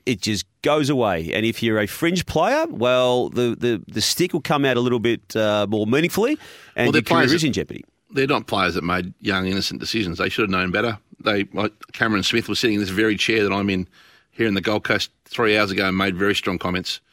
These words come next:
Speaker 1: What did he say?
Speaker 2: about his,
Speaker 1: I, I,
Speaker 2: his
Speaker 1: I haven't
Speaker 2: movement.
Speaker 1: caught up with this. What, what did he say?
Speaker 2: He said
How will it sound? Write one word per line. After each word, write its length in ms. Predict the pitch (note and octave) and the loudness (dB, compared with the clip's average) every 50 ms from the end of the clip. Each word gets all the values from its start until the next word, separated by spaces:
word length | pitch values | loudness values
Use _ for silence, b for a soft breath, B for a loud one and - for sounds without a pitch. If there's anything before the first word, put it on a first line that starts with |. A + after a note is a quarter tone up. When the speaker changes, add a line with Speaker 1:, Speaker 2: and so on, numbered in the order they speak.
| B B B | B B B
Speaker 1:
What 100 | - C3 | -2 -2
did 40 | A#2+ | 0
he 40 | G2 | 0
say? 140 | - A#2 A2 | 0 0 0
Speaker 2:
about 120 | F#2 F#2+ | 2 0
his, 140 | G2 F#2+ - - | -2 -2 -2 -2
Speaker 1:
I, 40 | A#2+ A#2 | 0 2
I, 100 | B2+ A#2+ | 2 2
Speaker 2:
his 100 | G2+ B2+ | 2 0
Speaker 1:
I 160 | G#2+ - - | 0 0 0
haven't 20 | |
Speaker 2:
movement. 180 | - A#2+ B2 B2 | 0 0 0 2
Speaker 1:
caught 100 | C3 A2 | 0 0
up 60 | - | 0
with 100 | - G2+ | 0 -2
this. 120 | G#2 E3 - | -2 -2 -4
What, 100 | B2+ - - | -4 -4 -2
what 80 | A#2+ G#2+ | -4 -4
did 40 | |
he 40 | G#2+ | -2
say? 220 | - - B2 A#2 - - b b b b b b b b b b b b | -2 0 -2 -2 -2 -8 b b b b b b b b b b b b
Speaker 2:
He 120 | - B2+ A#2 | -4 -2 -2
said 380 | - - G#2+ G#2+ G2+ G2+ - | 0 0 2 0 0 -2 -4